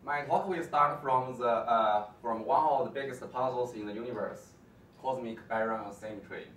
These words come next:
This, uh, cosmic baryon symmetry has puzzled people for a long time.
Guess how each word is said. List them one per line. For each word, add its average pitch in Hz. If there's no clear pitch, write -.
This, -
uh, 131
cosmic 202
baryon 165
symmetry 151
has 123
puzzled 135
people 131
for 107
a 101
long 117
time. -